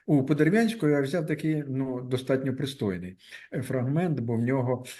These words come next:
бо в нього ж є таке, в мене є всі, там, здається, сім томів, ну, якщо можна це томами назвати, м, Подерев'янського, м, е, фоліо видано.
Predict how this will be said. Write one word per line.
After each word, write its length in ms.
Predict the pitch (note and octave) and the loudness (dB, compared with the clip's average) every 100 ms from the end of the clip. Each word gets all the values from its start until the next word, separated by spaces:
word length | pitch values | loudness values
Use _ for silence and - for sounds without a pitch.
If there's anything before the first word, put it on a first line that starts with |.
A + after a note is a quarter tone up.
| - A#2+ | -10 -2
бо 120 | B2+ | 2
в 60 | |
нього 280 | C3 C3+ A#2+ | 2 2 2
ж 120 | A2 | -2
є 180 | A2+ A#2+ | 0 2
таке, 300 | A#2 G#2+ F3+ | 2 -2 0
в 40 | D3+ | 2
мене 260 | A#2+ A#2 | 2 2
є 300 | A#2 A2+ A2+ A2+ | 2 2 0 -2
всі, 400 | A2+ A2 C3 B2+ | -4 -2 0 0
там, 300 | B2+ G#2+ G#2+ | 0 0 0
здається, 380 | G#2+ G2 G2 G2+ | 2 2 0 0
сім 260 | - C3 | 4 4
томів, 340 | - D3 B2 F#2+ | 4 4 4 0
ну, 80 | G2+ | -2
якщо 240 | G2+ A2 | -4 -6
можна 240 | G2+ F#2+ F#2 | -6 -6 -8
це 140 | G2 | -12
томами 440 | - F#2+ F#2 D#2+ | -10 -8 -8 -10
назвати, 360 | D#2+ E2+ A#2+ E3 _ - - - - | -12 -8 -8 -8 _ -20 -16 -12 -4
м, 340 | C3 C3 B2 A#2 | 0 2 2 2
Подерев'янського, 960 | B2 B2 A#2 A2 G2 - G2+ G2+ G2+ - | 2 4 4 4 2 -2 -2 0 -2 -4
м, 220 | A2+ G#2+ G#2+ | -2 0 0
е, 500 | G#2 G#2 G#2+ G#2+ F#2+ B2 A2+ | -2 -2 -6 -8 -10 -14 -8
фоліо 520 | - B2+ G#2 G2+ G2+ | 0 2 2 0 -2
видано. 400 | G#2 G2+ G#2 | -4 -6 -8